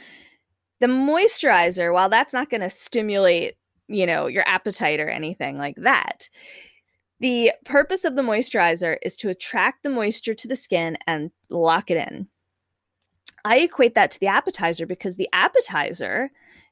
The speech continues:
is a little bit of food, right? Let's think one of my favorite appetizers, mozzarella sticks, or even potato skins. Now, I know these aren't appetizers at all places. You get some fancy appetizers out there, but I'm just using some examples. And it's a small amount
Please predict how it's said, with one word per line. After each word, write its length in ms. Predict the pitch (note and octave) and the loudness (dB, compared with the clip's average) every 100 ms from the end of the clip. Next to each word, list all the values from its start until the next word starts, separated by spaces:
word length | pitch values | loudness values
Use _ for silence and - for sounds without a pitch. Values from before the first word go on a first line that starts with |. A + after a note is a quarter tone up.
| - | -8
is 160 | G#3+ | -6
a 100 | A3+ | 0
little 240 | B3 B3 A4+ | 2 4 4
bit 120 | C#4+ | 4
of 100 | D#4+ | 2
food, 380 | - G#3+ F3 G3 | 0 2 4 4
right? 340 | G3+ F#3 A#3 _ | 4 4 0 _
Let's 280 | B3+ G3+ - | 2 2 2
think 280 | - A3 G#3+ - | -2 -2 -2 -6
one 220 | G3+ G3 | -2 0
of 60 | |
my 160 | G3 F#3+ | 0 0
favorite 340 | A3 G3+ G3 - | 2 2 2 0
appetizers, 880 | F#3 G3+ G#3 G3 G3 G#3 G#3 G#3+ - - - | -2 -2 2 2 2 0 -2 -4 -10 -20 -10
mozzarella 640 | F3 D#3+ - E3+ D#3+ F3 | -2 -2 0 0 2 0
sticks, 520 | F#3 G3+ G3+ - - - - | -2 -2 -2 -4 -16 -18 -6
or 160 | - A3 | 2 4
even 380 | G#3 G3 G3 F#3 _ _ | 4 2 0 -4 _ _
potato 520 | - E3 E3+ D#3 D#3+ | -4 -2 2 2 2
skins. 380 | E3+ F#3+ F#3 F3+ | 2 -2 -2 -2
Now, 240 | E3+ C3 - | -2 -4 -4
I 120 | - | -2
know 160 | F3 D#3 | 0 0
these 200 | E3+ F3 | 0 2
aren't 320 | F3+ E3+ - _ _ - | 2 0 -4 _ _ -2
appetizers 560 | G3 - G3 E3+ E3+ | -2 0 0 0 -2
at 60 | E3 | 2
all 140 | B3 | 4
places. 380 | B3 F3 E3 E3+ | 4 0 -4 -4
You 60 | F#3 | -4
get 160 | F#3+ | -4
some 140 | - E3 | -6 -14
fancy 500 | - - C4+ A#3 F#3 | -2 0 0 0 2
appetizers 640 | G3+ F#3 F#3+ C3+ A#2+ F3 | 2 0 -4 -4 -4 -8
out 180 | G#2 - | -6 -4
there, 140 | C#3+ | -6
but 200 | F#3+ D3+ _ - | -4 -6 _ -2
I'm 120 | G#3+ | 0
just 160 | B3+ | -2
using 280 | G#3 F3+ D#3+ | -2 -6 -6
some 160 | - C3+ | -8 -10
examples. 560 | D#3 - E3+ G1+ - - - - - | -8 -8 -8 -10 -12 -16 -20 -20 -4
And 120 | D#4+ | 0
it's 120 | F4+ | 2
a 80 | F4+ | 2
small 680 | - - - C4 B3 D4 F4+ | 0 -4 0 4 6 6 4
amount 580 | F4 B3+ A#3+ A3 - | 4 2 0 -4 -8